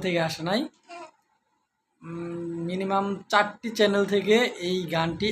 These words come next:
আপলোড করা হয়েছে, আবার ফেসবুকেও আপলোড করা হয়েছে। তারপরেও চরকি থেকেই, শুধু চরকি থেকেই চার ঘন্টায় ওয়ান মিলিয়ন ভিউজ হয়ে গেছে গানটায়। ভাবা যায় কি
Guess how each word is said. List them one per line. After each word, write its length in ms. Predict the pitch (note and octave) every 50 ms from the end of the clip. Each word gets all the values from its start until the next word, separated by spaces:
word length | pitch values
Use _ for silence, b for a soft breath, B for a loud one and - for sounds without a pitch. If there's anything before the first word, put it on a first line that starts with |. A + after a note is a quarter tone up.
| - D3 D#3+
আপলোড 240 | D#3+ - E3+ E3+ D#3+ -
করা 140 | F3+ F3+ F3 E3+
হয়েছে, 240 | E3+ E3+ E3+ E3+ - F3+
আবার 240 | D#3+ D3+ E3 F3 F#3 - - _ _ _ _ _ _ _ _ _ _ _
ফেসবুকেও 720 | - F#3+ F3+ F3+ F3 E3+ E3 E3+ F#3+ G3+ F3 G3 G3+ A3+ C4 C4 - - -
আপলোড 380 | E3 D#3+ D#3 - - E3+ E3+ - -
করা 160 | F3 E3+ E3 D#3
হয়েছে। 240 | D3+ C#3+ C3+ - D3 C3 - D3+
তারপরেও 580 | D3+ E3 F3 F3 - G#3+ G#3 G3 G3 G#3 A#3+ D#4 - - _ _ _ _ _ _ _ _ _ _ _ _ _ _ _ _ _ _ _ _ _ _ _ _ -
চরকি 380 | G#3+ G#3 G3+ G3+ - - G3+
থেকেই, 480 | G3 - G#3+ G#3+ G#3+ A3 A#3 A#3+ C4 D4 D#4+ F#4+ - _ - - -
শুধু 220 | - F#3+ F#3 G3+ G#3+ G#3 -
চরকি 320 | A3+ A3 G#3+ G#3+ A3 G#3+
থেকেই 420 | G#3+ A3 A3 A3 A3 A#3+ B3 C#4 D#4 D4+ - -
চার 240 | - A3 G3+ G3+ G3+ G#3 E3+ F3
ঘন্টায় 420 | F3+ F3+ F3 F3+ G3+ A3 C4 D#4 D#4+ - _ -
ওয়ান 220 | F3+ F3+ F#3 F#3 F#3 F3+ F3+
মিলিয়ন 280 | F3+ F3+ F#3 G#3+ A3+ A#3 G3+ D3
ভিউজ 300 | C#3+ D#3 E3 F#3 A3 G#3+ G#3+ - - _ F#4+ G#4 G#4+ - - - F4+ _ _ _ _ _ _ _ _ _ _ _ _ -
হয়ে 180 | D#3+ D#3+ D#3+ D#3+
গেছে 280 | D#3+ D#3 - - D3+ C#3
গানটায়। 440 | B2+ C3+ C#3 C3+ C3 - C3+ C3 - - - - C#3
ভাবা 220 | C#3+ D3 E3+ F#3+
যায় 300 | F#3+ E3 F3+ E3 D3 C#3 C3 - - _ _ _
কি 80 | -